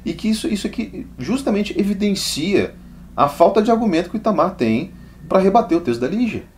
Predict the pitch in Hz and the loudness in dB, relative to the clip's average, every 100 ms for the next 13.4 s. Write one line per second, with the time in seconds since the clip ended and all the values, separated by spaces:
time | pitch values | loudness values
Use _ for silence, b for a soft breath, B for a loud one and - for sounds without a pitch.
0 | _ - _ _ - 113 113 139 160 147 | _ -20 _ _ -4 0 2 2 4 4
1 | 185 180 170 139 127 156 185 135 123 180 | 2 4 2 2 -4 -6 0 2 2 0
2 | 220 - - 185 151 247 294 254 247 202 | -4 -4 -2 2 4 2 2 -2 -2 -4
3 | 202 190 190 - 143 - 143 160 127 - | -4 -4 -6 -10 -10 -10 -6 -4 -2 0
4 | 120 131 - B B B B B B B | -2 -2 -8 B B B B B B B
5 | - 202 202 233 156 151 185 190 294 311 | 2 2 4 2 2 2 0 2 2 2
6 | - 165 160 202 226 151 - _ _ _ | 2 -4 -4 -4 -2 -4 -6 _ _ _
7 | - _ - _ - - - 226 110 110 | -20 _ -20 _ -20 -4 0 2 2 2
8 | 107 120 107 117 113 107 107 - 110 107 | 2 0 0 0 0 0 -2 -2 -4 2
9 | 156 202 190 170 - 131 120 107 98 104 | 4 6 4 0 0 0 0 -6 -8 -10
10 | - 90 85 - - 92 101 123 - - | -8 -8 -8 -16 -8 -2 -2 -4 -14 -12
11 | 104 101 147 160 - 135 139 143 139 104 | -6 -4 -2 -4 -4 -6 -6 -4 -4 -4
12 | - B _ - 208 - 247 208 - 95 | -8 B _ -2 0 0 -2 0 0 2
13 | 95 - 127 127 | 0 0 0 0